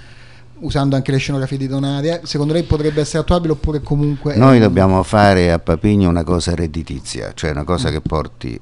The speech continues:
Speaker 2: reddito e posti di lavoro, perché qui a Terni, proprio intorno a Papigno, si è creato un, un gruppo di specialisti che oggi sono, eh, allo sbando e senza lavoro proprio perché è venuto meno la ipotesi Papigno,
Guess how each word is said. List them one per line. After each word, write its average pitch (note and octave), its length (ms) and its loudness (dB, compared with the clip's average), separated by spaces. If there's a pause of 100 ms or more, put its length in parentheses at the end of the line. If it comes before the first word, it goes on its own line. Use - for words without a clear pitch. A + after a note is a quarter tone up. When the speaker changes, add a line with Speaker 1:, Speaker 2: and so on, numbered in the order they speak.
Speaker 2:
reddito A2 760 -2
e G2+ 260 0
posti E2 340 -4
di D2+ 120 -4
lavoro, C2 420 -8 (500)
perché F2+ 260 -2
qui B2 180 4
a G2 80 4
Terni, E2 360 2
proprio G2+ 320 2
intorno F2 400 0
a - 20 0
Papigno, D#2+ 440 -2
si - 100 -8
è C#2+ 60 -6
creato D#2+ 500 0
un, D2 440 -6
un D2 380 -4
gruppo G#2 320 0
di E2+ 100 -2
specialisti D2 800 -6 (420)
che - 120 -4
oggi F2 220 0
sono, D#2 460 -2
eh, C2+ 640 -6
allo D2 320 -6
sbando F#2 360 0
e E2+ 40 0
senza E2 340 -4
lavoro E2+ 380 0
proprio D#2+ 280 -2
perché D2 280 -6
è D2 40 -6
venuto D2+ 280 -4
meno E2 340 0 (280)
la D#2+ 120 -6
ipotesi D2+ 460 -4
Papigno, D#2 500 -2